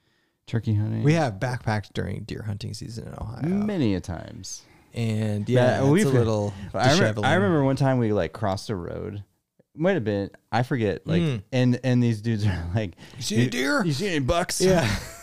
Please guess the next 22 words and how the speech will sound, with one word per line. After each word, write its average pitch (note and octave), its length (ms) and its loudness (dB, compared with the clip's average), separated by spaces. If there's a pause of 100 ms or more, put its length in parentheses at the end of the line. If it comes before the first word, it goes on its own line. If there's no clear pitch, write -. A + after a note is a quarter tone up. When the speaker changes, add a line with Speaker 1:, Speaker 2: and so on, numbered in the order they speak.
(840)
Speaker 2:
You B3+ 120 4
know, D#4+ 60 6
you B3+ 100 4
think, D4+ 180 0
though, C#4 220 4
we're, B3+ 120 2
we're G#3 180 4
good B3+ 140 2
people C4+ 220 2
to A3 60 4
ask. A#3+ 500 0
Speaker 1:
Yeah. B2+ 220 4 (200)
Speaker 2:
They G3 120 2
always C4+ 280 2
harass C3+ 420 2
us A#2+ 160 0
at A#2+ 100 0
night. G2+ 340 -4
Speaker 1:
Yep. E2+ 180 -6 (320)
Speaker 2:
Not D#3 240 0
the C#3+ 100 2
hunters, A#2 480 0